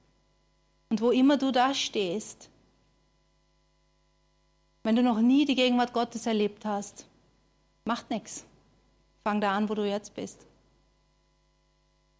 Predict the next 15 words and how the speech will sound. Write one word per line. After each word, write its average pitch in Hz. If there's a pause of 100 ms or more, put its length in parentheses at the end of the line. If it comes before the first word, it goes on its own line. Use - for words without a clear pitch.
(920)
Denk 233
da 262
nicht, 240
weißt 226
du, 240
weil 233
der 226
Teufel, 226
er 220
ist 214
ja 220
wirklich 226
ein 214
gemeiner 202
Hund. 202